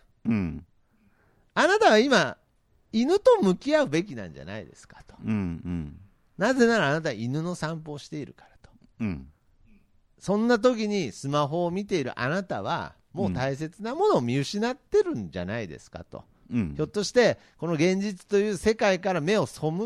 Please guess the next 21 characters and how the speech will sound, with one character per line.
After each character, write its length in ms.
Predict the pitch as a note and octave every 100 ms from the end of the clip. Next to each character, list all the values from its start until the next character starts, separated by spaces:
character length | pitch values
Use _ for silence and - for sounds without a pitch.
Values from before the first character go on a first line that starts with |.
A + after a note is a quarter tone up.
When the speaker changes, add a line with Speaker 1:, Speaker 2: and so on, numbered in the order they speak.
| A3
Speaker 2:
け、 340 | - B3 A2 - _ A2+
Speaker 1:
う 40 |
ん。 360 | G2+ F2 E2 - _ _ _ _
Speaker 2:
バ 280 | G#2 F#3 F#3
ー 20 |
チ 100 | E3
ャ 60 | C3+
ル 100 | A#2
の 100 | G#2
世 200 | - D#3+
界 320 | - G#2+ C#2
に 260 | F#2 C3 G#2 _ -
Speaker 1:
う 60 |
ん。 200 | F2+ C#2 - _ _ _ _ _ _ -
Speaker 2:
片 260 | G#2+ A2+
足 180 | B2 -
突 180 | - -
っ 20 | -
込 180 | F3+ C#3
ん 60 | F2+
だ、 320 | G2 D2+